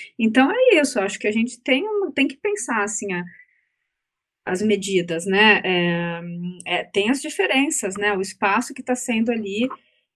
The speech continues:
é, colocado e, como o Evandro falou, por, por, por mais crítico, assim, por mais que você discorde, ele colocou ali uma ética consequencialista, ainda que,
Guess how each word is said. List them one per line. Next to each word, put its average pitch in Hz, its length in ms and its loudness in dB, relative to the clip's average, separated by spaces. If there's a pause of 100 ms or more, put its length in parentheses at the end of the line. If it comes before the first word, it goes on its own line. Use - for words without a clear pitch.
(120)
é, 196 300 0
colocado 233 920 2
e, 240 160 4
como 233 300 0
o 233 60 -2
Evandro 226 340 -4
falou, 262 640 0
por, 196 140 -10 (220)
por, 202 220 -6 (400)
por 214 120 -4
mais 240 240 2
crítico, 247 600 -2
assim, 214 220 -4
por 214 100 -8
mais 220 200 -2
que - 60 -14
você 226 180 -2
discorde, 214 760 0
ele 180 260 -2
colocou 247 460 -4
ali 262 200 0
uma 180 260 -4
ética - 320 -10
consequencialista, 220 1120 -2
ainda 202 300 -2
que, 226 340 -4